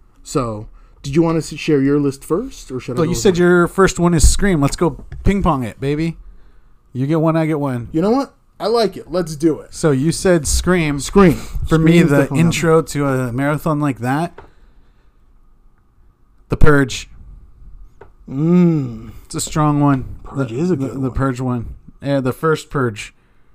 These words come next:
Speaker 2: Not, not actually. Yeah, no, the first one with Ethan Hawke. Yeah.
Speaker 1: Yeah, Ethan Hawke.
Speaker 2: The
Speaker 1: Ethan Hawke's done a lot of good stuff, man.
Speaker 2: And we've been talking about him a lot lately,
Speaker 1: We
Speaker 2: actually.
Speaker 1: really have. And
Speaker 2: Yeah.
Speaker 1: Ethan Hawke, if you'd like to come on the podcast
Speaker 2: Oh.
Speaker 1: one of these days, we would love to have you.
Speaker 2: Fuck, I didn't have the black phone on here.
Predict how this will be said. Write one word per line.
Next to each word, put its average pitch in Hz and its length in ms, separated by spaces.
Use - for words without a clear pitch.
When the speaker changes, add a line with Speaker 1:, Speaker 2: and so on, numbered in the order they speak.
Speaker 2:
Not, 127 500
not 156 240
actually. 233 460
Yeah, 240 140
no, 262 120
the 226 80
first 247 220
one 196 80
with 190 100
Ethan 202 160
Hawke. 196 300
Yeah. 180 140
Speaker 1:
Yeah, 175 280
Ethan 139 240
Hawke. 143 240
Speaker 2:
The 139 100
Speaker 1:
Ethan 190 240
Hawke's 226 180
done 139 120
a 147 40
lot 120 160
of 113 60
good 107 140
stuff, - 240
man. 110 120
Speaker 2:
And 123 100
we've 131 140
been 156 120
talking 147 260
about 143 160
him 131 80
a 135 80
lot 139 280
lately, 127 300
Speaker 1:
We 123 60
Speaker 2:
actually. 185 360
Speaker 1:
really 247 260
have. 170 280
And 139 140
Speaker 2:
Yeah. 185 80
Speaker 1:
Ethan 190 180
Hawke, 175 240
if - 140
you'd 214 100
like 277 120
to - 80
come 170 180
on 165 60
the 113 80
podcast 143 420
Speaker 2:
Oh. 165 60
Speaker 1:
one 131 80
of 123 60
these 127 120
days, 143 200
we 185 80
would 160 160
love 117 400
to 117 80
have - 220
you. - 80
Speaker 2:
Fuck, - 300
I 113 60
didn't 175 180
have 175 140
the 117 80
black 139 260
phone 135 220
on 110 120
here. 95 180